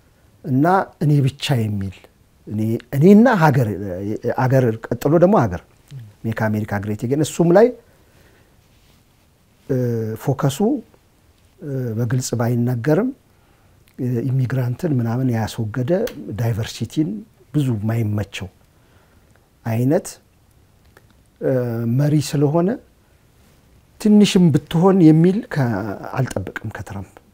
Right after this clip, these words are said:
ትንሽም ብትሆን ኢትዮጵያ ላይ እንትን ያደርጋል ብ-፣ ብዬ አልጠብቅም። ኮንስቲትዌንሲውም የ-፣ የ-፣ የደጋፊዎቹም እንትኖቹም እንደዚህ አይነት ሰዎች አይደሉም።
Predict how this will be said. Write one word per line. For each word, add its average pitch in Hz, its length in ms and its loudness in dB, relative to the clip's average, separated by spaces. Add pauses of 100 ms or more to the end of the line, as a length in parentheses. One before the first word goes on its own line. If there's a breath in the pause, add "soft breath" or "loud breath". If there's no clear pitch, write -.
(120)
ትንሽም 151 460 0
ብትሆን 165 380 -2
ኢትዮጵያ 120 420 -2
ላይ 104 160 -4
እንትን 101 260 -10
ያደርጋል 95 460 -6
ብ-፣ 101 200 -12 (200)
ብዬ 110 240 -4 (960 soft breath)
አልጠብቅም። 117 640 -4
ኮንስቲትዌንሲውም 196 920 4 (100)
የ-፣ 131 180 0 (300)
የ-፣ 117 320 -2
የደጋፊዎቹም 139 1500 -2
እንትኖቹም 151 560 0 (1000 soft breath)
እንደዚህ 151 340 2
አይነት 120 200 0
ሰዎች 98 340 -8
አይደሉም። 90 360 -12